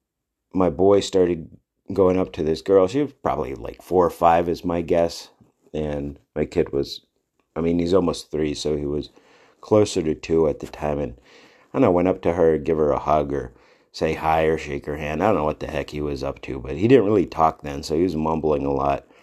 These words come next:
And this little girl gave the most petrified look and started walking backwards. And I kinda hold my son back, and I'm like, "Hey, don't worry, I had the exact same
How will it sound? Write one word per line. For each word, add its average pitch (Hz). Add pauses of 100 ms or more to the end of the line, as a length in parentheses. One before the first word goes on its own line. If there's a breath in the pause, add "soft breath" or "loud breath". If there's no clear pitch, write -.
(600 soft breath)
And 76
this 90
little 90
girl 87
gave 80
the 78
most 78
petrified 82
look 85
and 69
started 73
walking 71
backwards. 65 (640 soft breath)
And 73 (320)
I 76 (320)
kinda 90
hold 92
my 76
son 82
back, 76
and 80
I'm 90
like, 101
"Hey, 170
don't 123
worry, 113
I 98
had 104
the 90
exact 92
same 90